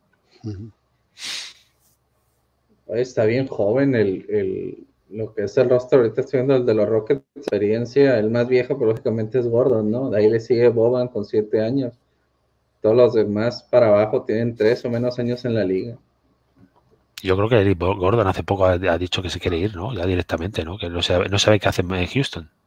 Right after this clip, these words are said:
Speaker 1: Claro, es que hay algunos que dices, "¿Qué hacen esos equipos?". Y uno es
Speaker 3: Sí.
Speaker 1: ese.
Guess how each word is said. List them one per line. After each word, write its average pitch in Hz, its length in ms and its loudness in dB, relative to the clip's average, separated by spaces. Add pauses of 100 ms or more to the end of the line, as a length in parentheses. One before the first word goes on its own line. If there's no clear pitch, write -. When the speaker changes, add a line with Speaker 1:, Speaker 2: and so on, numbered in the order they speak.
(600)
Speaker 1:
Claro, 90 300 -10
es 95 80 -12
que 110 100 -6
hay 104 140 -2
algunos 104 480 -4
que - 120 -10
dices, 92 680 -10
"¿Qué 104 140 -8
hacen 98 300 -8
esos 90 340 -8
equipos?". 87 340 -14 (640)
Y 104 100 -6
uno 104 160 -4
es 101 100 -4
Speaker 3:
Sí. 95 60 -4
Speaker 1:
ese. - 180 -10